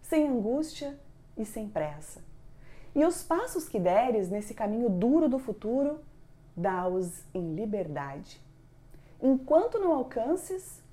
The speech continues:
não descanses. De nenhum fruto queiras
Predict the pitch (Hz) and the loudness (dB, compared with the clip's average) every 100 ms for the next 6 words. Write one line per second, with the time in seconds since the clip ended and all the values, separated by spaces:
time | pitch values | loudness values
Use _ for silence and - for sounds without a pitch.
0 | - 180 196 226 262 269 262 - - 196 | -10 -4 -2 0 0 -2 -4 -10 -8 -4
1 | 165 160 - - - - - - - - | -4 -6 -12 -20 -20 -20 -20 -20 -20 -20
2 | - - 214 208 196 233 - 175 185 190 | -20 -4 -2 0 -2 -4 -6 -6 -6 -6
3 | 208 208 - - - - - 214 202 214 | -12 -14 -18 -20 -20 -10 -2 -2 -2 -6
4 | - | -12